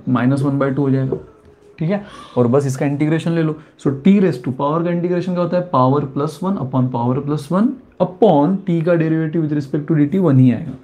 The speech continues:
So power है वन बाई टू प्लस वन, नीचे भी power है वन बाई टू plus one upon वन नहीं भी लिखा तो चलेगा।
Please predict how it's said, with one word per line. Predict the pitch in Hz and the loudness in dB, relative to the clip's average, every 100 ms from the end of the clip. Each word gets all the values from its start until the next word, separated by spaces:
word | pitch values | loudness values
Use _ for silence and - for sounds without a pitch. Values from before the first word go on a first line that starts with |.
| _ _ _ _ _ _ | _ _ _ _ _ _
So | 135 131 | -2 0
power | 123 123 135 | 2 4 4
है | 139 | 2
वन | 135 131 | 2 4
बाई | 131 139 | 2 0
टू | 135 156 | -2 -4
प्लस | 147 139 135 | -2 -4 -2
वन, | 147 156 | -4 -2
नीचे | 123 127 123 143 | 0 0 2 0
भी | 143 | 0
power | 143 127 135 135 | -2 0 2 2
है | |
वन | 143 135 135 | 0 2 2
बाई | 139 | 0
टू | 135 170 190 - | 0 -2 -4 -4
plus | 135 135 147 | -2 -2 -2
one | 151 | -2
upon | 131 131 131 131 | -2 0 2 4
वन | 131 | 4
नहीं | 131 120 | 2 0
भी | 123 | 0
लिखा | 131 110 120 | 0 -2 -8
तो | 117 - - | -8 -10 -10
चलेगा। | - 120 127 | -16 -16 -16